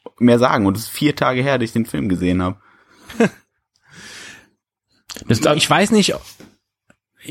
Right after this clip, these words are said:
Speaker 3: ich weiß nicht, ob ihr es in der ersten Folge schon besprochen habt, aber wie sehr gefällt euch denn eigentlich das Design von dem Godzilla in diesem Film? Weil das ist ja ganz eindeutig an das Design von dem amerikanischen Godzilla angelegt,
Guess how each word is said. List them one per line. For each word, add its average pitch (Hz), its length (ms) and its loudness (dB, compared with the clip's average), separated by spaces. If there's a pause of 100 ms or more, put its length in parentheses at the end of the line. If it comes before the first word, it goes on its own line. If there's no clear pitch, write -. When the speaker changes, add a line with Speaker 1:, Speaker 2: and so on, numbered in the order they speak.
(140)
Speaker 3:
ich 160 180 0
weiß 170 180 4
nicht, 190 160 2
ob 175 80 0
ihr 180 40 4
es 175 100 2
in 180 80 4
der 160 120 4
ersten 175 220 0
Folge 156 240 2
schon 151 140 4
besprochen 165 340 0
habt, 143 200 -2
aber 131 400 2
wie 185 200 2
sehr 160 260 2
gefällt 160 400 0
euch 131 180 2
denn 123 180 2
eigentlich 123 540 0
das - 180 -2
Design 113 520 2
von 110 300 2
dem 113 200 0
Godzilla 113 500 2
in 104 200 0
diesem 110 300 0
Film? 92 340 -2
Weil 104 120 4
das 113 160 0
ist 135 140 2
ja 131 80 4
ganz 139 300 2
eindeutig 147 800 2
an 120 200 2
das 131 260 2
Design 120 500 2
von 117 340 0
dem 113 180 4
amerikanischen 110 680 0
Godzilla 90 380 0
angelegt, 87 500 -4